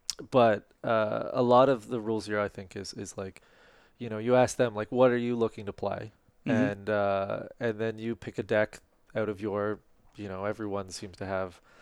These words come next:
Speaker 1: every time I look, there's more and more. Like, I
Speaker 2: Yeah.
Speaker 1: have, like, eight to ten, and, and I sometimes think I have too many.
Speaker 2: Decks?
Speaker 1: Yeah.
Speaker 2: I have fourteen right
Speaker 1: I
Speaker 2: now, I
Speaker 1: know.
Speaker 2: think.
Speaker 1: And
Speaker 2: Yeah.
Speaker 1: then there's, like, people posting online, be like, "I'm building my thirty-second deck." It's like, <laughs> Christ.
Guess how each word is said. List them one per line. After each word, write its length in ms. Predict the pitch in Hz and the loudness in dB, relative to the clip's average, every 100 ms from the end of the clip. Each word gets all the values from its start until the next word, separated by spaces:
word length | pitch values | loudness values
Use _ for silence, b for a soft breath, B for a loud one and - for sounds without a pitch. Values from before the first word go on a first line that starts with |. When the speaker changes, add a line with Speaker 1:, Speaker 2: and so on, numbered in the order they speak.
| b - | b -8
Speaker 1:
every 160 | 113 | -8
time 180 | 110 117 | -4 -2
I 80 | 101 | -2
look, 360 | 95 101 - - - | -2 -6 -6 -20 -12
there's 220 | 110 98 | -10 -10
more 220 | 104 101 101 | -8 -6 -6
and 100 | 95 | -8
more. 320 | 92 92 - b b | -10 -12 -16 b b
Like, 100 | - | 0
I 60 | 160 | 6
Speaker 2:
Yeah. 40 | 160 | 6
Speaker 1:
have, 120 | 180 | 8
like, 180 | 139 - | 4 2
eight 340 | 131 131 131 - | 0 0 -4 -10
to 100 | 117 | -12
ten, 640 | - 113 113 117 135 143 - | -6 -2 -2 -4 -12 -18 -12
and, 260 | 123 113 - | -10 -10 -8
and 140 | 123 113 | -4 -2
I 120 | 113 | -2
sometimes 400 | - 113 120 - | -2 -4 -6 -4
think 160 | 120 | -4
I 160 | 104 101 | -2 -2
have 120 | 110 | -2
too 120 | - | -4
many. 360 | 120 117 131 135 | -4 -2 -4 -6
Speaker 2:
Decks? 360 | - 123 - - b b | 4 4 4 -6 b b
Speaker 1:
Yeah. 220 | - 120 98 | -2 0 4
Speaker 2:
I 60 | |
have 100 | 131 | 2
fourteen 400 | - 131 - 107 | 4 0 0 -6
right 100 | 104 | 0
Speaker 1:
I 100 | 147 | 4
Speaker 2:
now, 40 | 131 | 6
I 20 | |
Speaker 1:
know. 240 | 147 131 92 98 | 8 8 6 -2
Speaker 2:
think. 60 | - | 2
Speaker 1:
And 60 | |
Speaker 2:
Yeah. 40 | 127 | 4
Speaker 1:
then 180 | 131 120 | 4 2
there's, 320 | 123 117 - | 0 0 2
like, 220 | 127 104 | 0 0
people 260 | - 127 127 | -6 -6 -2
posting 340 | 131 120 123 | 2 2 0
online, 340 | 113 110 113 113 | -2 0 0 0
be 100 | 107 | -2
like, 160 | 104 - | -4 0
"I'm 240 | 127 156 | 4 4
building 280 | 120 123 117 | 4 2 2
my 280 | 117 113 113 | 0 0 0
thirty-second 840 | - - 127 120 127 - 127 143 120 | -6 -6 -2 -2 0 2 2 0 2
deck." 260 | 156 143 | 4 4
It's 160 | 120 - | 2 -6
like, 120 | 123 - - | -6 -6 -20
<laughs> 120 | _ | _
Christ. 580 | - - 175 - - | -14 -2 -2 -2 -10